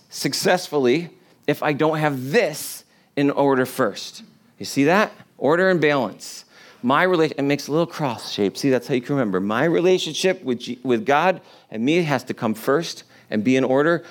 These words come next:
before this works at all. If I don't have this, this isn't gonna work. The unfortunate part we see right now is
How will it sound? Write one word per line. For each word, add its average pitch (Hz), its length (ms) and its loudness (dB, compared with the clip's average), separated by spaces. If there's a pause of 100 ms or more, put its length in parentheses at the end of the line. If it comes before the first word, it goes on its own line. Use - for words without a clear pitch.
(200)
before 113 340 -2
this 139 640 -4 (400)
works 113 280 -4
at 110 120 -4
all. 120 260 -12 (520)
If 107 120 -2
I 127 100 4
don't 175 100 4
have 175 180 4
this, 208 320 0 (180)
this 147 140 2
isn't 175 160 2
gonna 175 160 4
work. 196 260 2
The 156 60 0
unfortunate 180 640 2
part 170 220 2
we 156 120 2
see 160 200 2
right 147 180 4
now 175 260 2
is 151 180 2